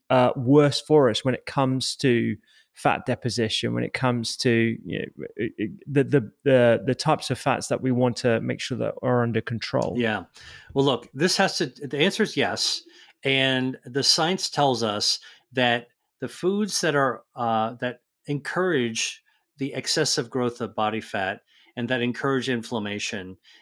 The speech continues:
Speaker 2: and, uh, uh, and, um, and
Speaker 1: Mm.
Speaker 2: thwart our metabolism, kind of knock our metabolism, derailed our metabolism, uh, are very much the same foods that are talked about as being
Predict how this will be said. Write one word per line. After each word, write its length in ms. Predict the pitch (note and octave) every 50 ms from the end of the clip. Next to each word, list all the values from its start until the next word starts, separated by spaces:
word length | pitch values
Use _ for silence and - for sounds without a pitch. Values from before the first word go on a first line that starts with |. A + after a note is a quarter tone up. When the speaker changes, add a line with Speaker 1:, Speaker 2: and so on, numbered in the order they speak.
| _ _ -
Speaker 2:
and, 200 | A#2 A#2 B2 B2+
uh, 40 |
uh, 840 | A#2+ A#2 A2+ A2+ A2+ A2 A2 A2+ A#2+ A2+ A#2 A2 A2 A2 A2 G#2+ A#2 A#2
and, 440 | A#2+ A#2+ A#2 A#2 A#2 A#2 A2+ G#2+ -
um, 460 | A2+ A2 A2 G#2+ G#2+ G#2+ G#2 G#2 G#2 - _ _ - - D3
and 180 | A#2+ A#2 A2+ D3+
Speaker 1:
Mm. 160 | D3+ D3+ D3
Speaker 2:
thwart 300 | D3+ D3 C#3+ D#3 D#3 -
our 160 | B2 A#2+ A#2
metabolism, 840 | G#2 G#2+ G2+ - - C3 C3 B2+ B2+ A2+ G2+ - - G#2 F2+ E2+ F#2+ - _ _ _ _ _ _ _ _ _
kind 160 | - C#3 B2+
of 120 | A#2 A2 A2+
knock 360 | A2+ B2 C#3+ D3+ D3+ - -
our 120 | C3+ B2
metabolism, 800 | A#2 A#2 A2+ - - B2+ B2 B2 B2+ B2 A2 G2+ A2+ G#2+ G2+ F#2+ - -
derailed 720 | C#3+ C#3+ C3+ B2 A2+ B2 C3+ C#3+ C3 A#2+ A2 G#2+ A2 A2
our 200 | G#2 G#2+ G#2+ G2+
metabolism, 840 | G#2 G2 - B2 A#2+ A2+ G#2+ A2 G#2 G2+ F#2+ - G#2+ G2 F#2+ G2 - _ - - - - - _ -
uh, 300 | A#2 A2+ A2+ A2+ A#2+ B2+ - -
are 360 | C3 C3 C3+ C3 C3 C#3 C3+ A#2
very 360 | G#2+ G#2 C3+ E3 A3 A#3+ G3+
much 280 | D#3+ C#3+ C#3+ - - -
the 80 | A#2+
same 260 | - - C#3+ C3 A#2+
foods 300 | A#2 - C#3 C3 B2+ A#2+
that 220 | A#2 A2+ G#2+ A2+ - _ _ _ _ _ _ _ -
are 160 | A#2+ B2+ A#2+
talked 300 | - - F3+ G#3+ - -
about 260 | A#2+ A2+ G#2 G#2 G2+
as 120 | G#2+ A2 -
being 420 | - A2+ A2 A#2+ C3 C3 C#3